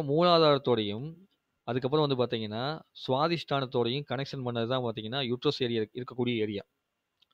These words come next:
மூலாதாரம், சுவாதிஷ்டானம் ரெண்டுமே இருக்கக்கூடிய ஏரியால தான் பாத்தீங்கன்னா, யூட்ரஸ் வந்து இருக்குது.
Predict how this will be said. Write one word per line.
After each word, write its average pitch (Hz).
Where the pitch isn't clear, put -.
மூலாதாரம், 131
சுவாதிஷ்டானம் 123
ரெண்டுமே 127
இருக்கக்கூடிய 117
ஏரியால 110
தான் 120
பாத்தீங்கன்னா, 113
யூட்ரஸ் 131
வந்து 123
இருக்குது. 107